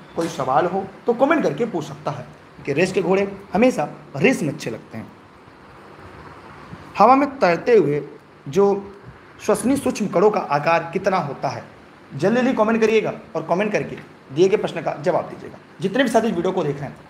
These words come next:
चाहे Facebook पे, चाहे YouTube पर, जहाँ भी देख रहे हैं, जल्दी जल्दी comment करेंगे। मुझे लग रहा है कि क्लास अभी भी पन्द्रह मिनट, बीस मिनट से ज़्यादा, आधे घंटे ज़्यादा चलेगी।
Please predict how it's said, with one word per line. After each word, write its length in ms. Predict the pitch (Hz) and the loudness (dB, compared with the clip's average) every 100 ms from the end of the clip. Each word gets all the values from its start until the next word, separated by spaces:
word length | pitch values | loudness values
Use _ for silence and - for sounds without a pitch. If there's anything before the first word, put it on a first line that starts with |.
| - | -10
चाहे 140 | 143 - | -8 -4
Facebook 320 | 151 143 156 | -4 -2 -4
पे, 240 | - 147 147 | -2 -2 -2
चाहे 240 | 147 139 | -2 -4
YouTube 280 | 135 139 156 | -4 -6 -4
पर, 260 | - 143 - - 139 | -2 -4 -4 -14 0
जहाँ 200 | 151 190 | 2 4
भी 80 | |
देख 160 | 202 196 | 4 2
रहे 120 | 170 | 0
हैं, 220 | 147 147 - - | -2 -6 -12 -14
जल्दी 260 | 131 196 233 | -2 2 2
जल्दी 120 | 233 | 4
comment 240 | 202 185 | 4 2
करेंगे। 300 | 165 147 120 - - - - - - - - - - - - | 2 0 -4 -14 -20 -20 -20 -20 -20 -20 -20 -20 -20 -16 -4
मुझे 140 | 151 | 2
लग 100 | 185 | 4
रहा 100 | 190 | 4
है 60 | 185 | 2
कि 80 | 185 | 2
क्लास 260 | 190 185 | 2 0
अभी 180 | 147 196 | 0 0
भी 120 | 208 | 0
पन्द्रह 260 | 214 170 175 | 0 0 0
मिनट, 220 | 170 160 | 0 -4
बीस 260 | 139 180 180 | -6 -4 -4
मिनट 120 | 175 | -4
से 40 | |
ज़्यादा, 200 | 165 160 | 0 2
आधे 160 | 160 165 | 2 2
घंटे 160 | 156 160 | 0 -2
ज़्यादा 220 | 143 143 | -2 -4
चलेगी। 320 | 123 113 110 | -6 -12 -14